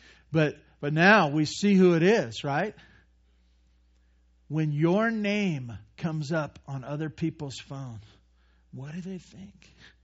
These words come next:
Is it sweetness? They're like, "Oh, I'm excited 'cause this is gonna be health to me." They're, they're a person who speaks with gracious words, and I love to hear their voice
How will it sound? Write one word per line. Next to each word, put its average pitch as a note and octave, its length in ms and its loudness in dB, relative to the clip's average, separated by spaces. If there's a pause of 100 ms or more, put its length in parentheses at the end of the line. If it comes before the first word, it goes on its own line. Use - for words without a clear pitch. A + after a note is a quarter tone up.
(1900)
Is D#3 240 -8
it - 120 -16
sweetness? F#3+ 680 -8
They're D3 140 -16
like, C3+ 180 -16 (120)
"Oh, - 40 -18
I'm E3+ 240 -10
excited C#3 600 -10
'cause B2+ 220 -8
this G3 340 -4
is F#3 160 -10
gonna D#3 220 -8
be C3+ 180 -10
health C#3+ 460 -10 (200)
to C#3+ 100 -10
me." A#2 440 -12 (1700)
They're, F3 280 -6
they're F3+ 220 -4
a G3 60 -6
person F#3 460 -6
who D3 140 -6
speaks F3 580 -10
with C#3 200 -14
gracious D#3+ 580 -10
words, C#3+ 380 -12
and C3 100 -16
I B2 80 -14
love D#3+ 460 -10
to F3 80 -12
hear D#3+ 220 -4
their C#3+ 180 -8
voice B2 600 -16